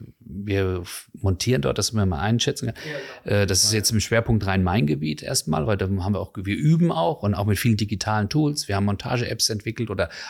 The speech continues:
Speaker 1: auch welche vom Markt genommen. Also wir wollen nicht immer alles selbst entwickeln, wir nutzen auch Produkte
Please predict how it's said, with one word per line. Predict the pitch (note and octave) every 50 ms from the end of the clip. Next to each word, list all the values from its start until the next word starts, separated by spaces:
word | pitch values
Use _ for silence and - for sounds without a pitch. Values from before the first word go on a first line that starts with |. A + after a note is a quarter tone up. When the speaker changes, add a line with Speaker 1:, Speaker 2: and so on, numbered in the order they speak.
| -
Speaker 1:
auch | - E2+ -
welche | F#2 F2 F#2 F#2+
vom | F2+ F#2 F2+
Markt | F#2 F#2 F#2+ - -
genommen. | - F#2 F#2 G2+ B2 C3 A#2+
Also | G2 F#2 F#2 F#2
wir | F2 E2 E2
wollen | F2 F2+ F#2 F#2
nicht | F#2 F2 F2
immer | F2+ F2
alles | D#2+ D#2+ D#2+ -
selbst | - A2+ - -
entwickeln, | - A2 - A#2 A#2+ A#2 G#2
wir | F#2 E2+
nutzen | F#2+ G2 - - G#2
auch | F#2 F2 F2 -
Produkte | - F#2+ F#2+ G#2+ G#2 - - G#2+ G2+ G2+